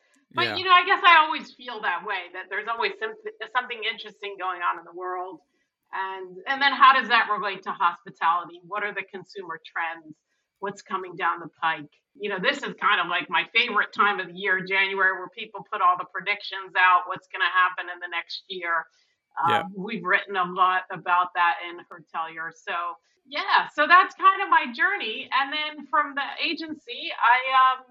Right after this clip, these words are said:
Speaker 1: I went to work for Loews Hotels in-house,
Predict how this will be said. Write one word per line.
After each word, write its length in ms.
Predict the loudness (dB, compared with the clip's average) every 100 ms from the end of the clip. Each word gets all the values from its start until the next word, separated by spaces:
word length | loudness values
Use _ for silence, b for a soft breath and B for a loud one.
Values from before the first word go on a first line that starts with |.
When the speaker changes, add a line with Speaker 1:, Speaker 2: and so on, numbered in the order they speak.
| _ 2
Speaker 1:
I 100 | 4 4
went 140 | 0 -2
to 100 | -12 -2
work 180 | -2 -2
for 120 | -6
Loews 320 | -6 -4 -6 -10
Hotels 480 | -8 0 0 0 -8
in-house, 760 | -12 -6 -2 0 -2 -8 _